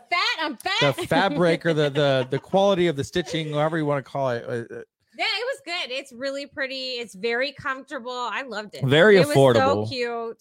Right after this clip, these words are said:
Speaker 2: It
Speaker 1: Oh
Speaker 2: was
Speaker 1: my
Speaker 2: extremely
Speaker 1: gosh. So
Speaker 2: affordable.
Speaker 1: cute. So my next on my review. Okay, so there is several, like, scrunchy butt workout pants.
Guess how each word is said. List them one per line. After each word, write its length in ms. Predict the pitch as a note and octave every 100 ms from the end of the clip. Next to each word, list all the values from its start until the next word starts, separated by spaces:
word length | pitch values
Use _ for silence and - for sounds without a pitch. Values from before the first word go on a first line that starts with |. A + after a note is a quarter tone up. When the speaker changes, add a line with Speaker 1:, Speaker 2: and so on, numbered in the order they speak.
| -
Speaker 2:
It 40 | -
Speaker 1:
Oh 80 | -
Speaker 2:
was 60 |
Speaker 1:
my 60 | A#3+
Speaker 2:
extremely 540 | G#3+ G3+ F#3+ D#3+ C#3+ C3
Speaker 1:
gosh. 80 | -
So 60 | A#2
Speaker 2:
affordable. 460 | G#2+ G2+ - G2+ G2+
Speaker 1:
cute. 320 | G#3 G3 - _ _ _ _ _ _ _ _ _ _ _
So 760 | - D4+ C#4+ C#4 C4+ C4+ C4+ C4 B3+
my 220 | C4 D#4+
next 320 | E4 D#4+ -
on 100 | C#4+
my 120 | C4+
review. 460 | C4+ C4 A#3 A#3+ A#3+ D#4
Okay, 240 | - D4+ G#3+
so 160 | C4+
there 240 | A#3 F#4 G#4
is 100 | G#4 - -
several, 640 | B3 B3 G#3+ C4 B3+ B3+ A#3+
like, 280 | G#3 F#3+
scrunchy 760 | - - - G3+ G3+ G#3+ - G#3+
butt 300 | G3 G3 -
workout 440 | F#3+ F#3 A3 G#3 -
pants. 540 | A#3+ A#3+ A#3+ - -